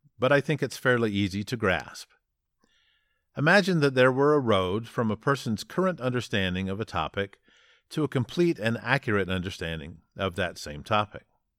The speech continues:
And imagine that that road is like one of our interstate highways, with exits all along the way, from the starting point to the ending point of that complete understanding of a thing. Obviously,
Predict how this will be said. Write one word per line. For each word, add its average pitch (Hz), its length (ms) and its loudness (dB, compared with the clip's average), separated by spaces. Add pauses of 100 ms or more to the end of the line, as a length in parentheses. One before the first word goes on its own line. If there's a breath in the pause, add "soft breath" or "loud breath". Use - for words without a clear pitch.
(1080 soft breath)
And 131 160 2
imagine 147 400 4
that 127 160 4
that 131 180 4
road 107 300 4
is 117 120 -2
like 107 220 0
one 113 140 0
of 104 100 -2
our 92 160 2
interstate 104 420 -2
highways, 82 600 -2
with 92 120 -4
exits 110 460 -4
all 127 240 2
along 117 300 0
the 104 100 0
way, 78 320 -4 (220 loud breath)
from 113 160 -2
the 101 80 0
starting 131 400 2
point 117 400 -4 (140)
to 104 100 -10
the 95 160 -4
ending 120 240 0
point 98 360 0 (280 soft breath)
of 92 80 -6
that 95 180 0
complete 104 320 -4
understanding 95 640 -2
of 76 100 -10
a 76 60 -10
thing. 67 400 -12 (1200 soft breath)
Obviously, 117 600 0